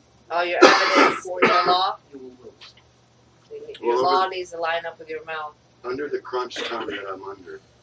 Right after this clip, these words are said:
Speaker 3: <coughs> um, the crunch time I'm under, I would really like to, well, thank you so much for all this.
Speaker 2: No, you're welcome.
Speaker 3: Um, I'm, you know, if you say that you're, you know, you're usually around,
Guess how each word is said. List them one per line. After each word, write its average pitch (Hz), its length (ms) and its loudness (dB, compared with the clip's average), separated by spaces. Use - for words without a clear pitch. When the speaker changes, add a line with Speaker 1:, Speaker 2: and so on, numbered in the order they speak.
Speaker 3:
<coughs> - 680 4
um, 92 220 -12
the 87 60 -12
crunch 113 380 -12
time 98 220 -10
I'm 92 100 -12
under, 92 280 -10
I 92 100 -8
would 92 160 -10
really 101 300 -8
like 92 240 -10
to, 78 140 -20
well, 87 220 -14
thank - 200 -12
you - 60 -20
so 104 260 -8
much - 340 -12
for 71 80 -20
all 71 200 -16
this. - 240 -20
Speaker 2:
No, 156 160 -6
you're 156 140 -6
welcome. 147 420 -8
Speaker 3:
Um, 95 320 -10
I'm, 104 180 -10
you 107 120 -8
know, 95 240 -8
if - 180 -12
you 107 60 -14
say 123 280 0
that 110 160 -8
you're, 98 300 -10
you 101 80 -14
know, 90 120 -14
you're 92 260 -14
usually 98 420 -10
around, 90 460 -10